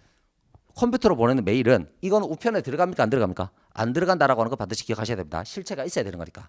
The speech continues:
되신 거죠? 그럼 좁은 의미의 우편을 담당하는 데는 어디라고 생각하면 되고? 우정사업본부.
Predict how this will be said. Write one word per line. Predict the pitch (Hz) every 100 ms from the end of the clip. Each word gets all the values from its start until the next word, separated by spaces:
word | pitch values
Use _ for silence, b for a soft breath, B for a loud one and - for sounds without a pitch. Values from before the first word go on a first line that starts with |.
| _
되신 | 113 123
거죠? | 98 143 b b b
그럼 | 147 113
좁은 | 175 240 247
의미의 | 220 190 165
우편을 | 143 - 185 208
담당하는 | 131 127 160 170 170
데는 | 156 113
어디라고 | 120 160
생각하면 | 147 143 113
되고? | 95 143 _ _ _ _ _ _ _ _
우정사업본부. | 143 135 170 135 101 - 98 85